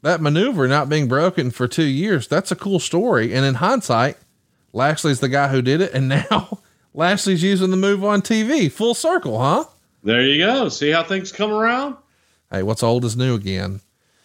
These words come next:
Speaker 1: Uh, Masters is drafted to SmackDown. Uh, of course, that always happened right after WrestleMania, but unfortunately wound up failing a wellness test, and he was suspended for thirty days. Uh, was Chris in bad shape here, or was this just a slip up?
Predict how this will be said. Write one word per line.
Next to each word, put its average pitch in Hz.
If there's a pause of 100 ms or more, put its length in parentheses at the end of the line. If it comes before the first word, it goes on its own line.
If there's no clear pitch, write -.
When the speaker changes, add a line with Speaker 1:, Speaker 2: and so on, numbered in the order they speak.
(300)
Speaker 1:
Uh, 113 (200)
Masters 156
is 120
drafted 147
to 117
SmackDown. 139 (320)
Uh, 98
of 104
course, 110
that 113
always 107
happened 120
right 101
after 95
WrestleMania, 101
but 104 (180)
unfortunately 127
wound 127
up -
failing 139
a 113
wellness 131
test, 131
and 107
he 117
was 101
suspended 123
for 104
thirty 156
days. 107 (1300)
Uh, 127
was 156
Chris 254
in 214
bad 202
shape 208
here, 202
or 151
was 135
this 156
just 131
a 107
slip -
up? -